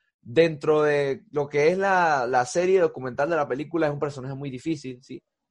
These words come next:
Ya que siempre hay que mostrarse calmado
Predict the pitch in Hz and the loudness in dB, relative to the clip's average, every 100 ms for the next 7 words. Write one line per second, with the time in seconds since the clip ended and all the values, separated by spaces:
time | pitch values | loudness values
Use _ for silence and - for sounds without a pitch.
0 | _ 117 127 127 127 127 123 135 143 143 | _ -4 -4 -2 -2 -2 -2 -4 -4 -4
1 | 147 143 139 139 147 143 143 117 117 156 | -2 -2 -2 -4 -4 -4 -6 -6 0 2
2 | 160 147 143 | 2 0 -4